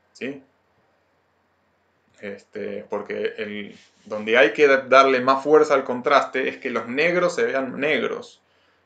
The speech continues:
En este caso, no sé, que el pelo se vea más negro, que el vestido se vea más negro, pero no, eh, esto, o sea, esto se ve negro porque no hay luz, no porque sea negro,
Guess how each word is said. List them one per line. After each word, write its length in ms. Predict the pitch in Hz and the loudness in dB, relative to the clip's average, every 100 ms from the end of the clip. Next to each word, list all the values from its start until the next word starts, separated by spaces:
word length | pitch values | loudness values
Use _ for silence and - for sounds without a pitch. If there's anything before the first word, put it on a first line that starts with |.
| - | -12
En 140 | 107 | -8
este 220 | 117 - | -6 -2
caso, 280 | 113 131 131 | 2 0 0
no 80 | 113 | -6
sé, 160 | 147 135 | -4 -6
que 80 | |
el 120 | 101 101 | -8 -6
pelo 340 | 113 120 117 | -4 -2 -2
se 140 | 117 | -4
vea 160 | 110 110 | -6 -6
más 160 | 107 110 | -8 -8
negro, 420 | 123 127 117 113 | -6 -4 -4 -4
que 80 | 104 | -6
el 100 | 104 | -10
vestido 540 | 107 - 123 127 113 | -10 -8 -4 -2 -2
se 140 | 110 | -4
vea 160 | 110 110 | -4 -4
más 160 | 110 113 | -6 -4
negro, 340 | 123 117 110 | -4 -2 -4
pero 180 | 110 113 | -6 -4
no, 440 | 139 143 117 - _ _ _ _ _ _ - | -2 -2 -2 -8 _ _ _ _ _ _ -12
eh, 520 | 104 101 101 107 - _ _ _ _ _ _ _ - | -12 -10 -12 -14 -16 _ _ _ _ _ _ _ -8
esto, 480 | 113 110 117 104 - | -8 -6 -8 -8 -10
o 100 | 113 | -12
sea, 340 | 110 107 - _ _ _ _ _ - | -6 -6 -8 _ _ _ _ _ -12
esto 220 | 117 - | -10 -6
se 140 | 127 123 | 0 0
ve 80 | |
negro 280 | 123 143 151 | 2 2 2
porque 260 | 127 113 117 | 2 -4 -4
no 100 | 113 | -4
hay 100 | 110 | -4
luz, 300 | 139 127 - | -4 -6 -6
no 160 | 117 | -6
porque 240 | 117 113 107 | -4 -6 -8
sea 180 | - 107 | -10 -8
negro, 400 | 110 107 107 | -8 -8 -12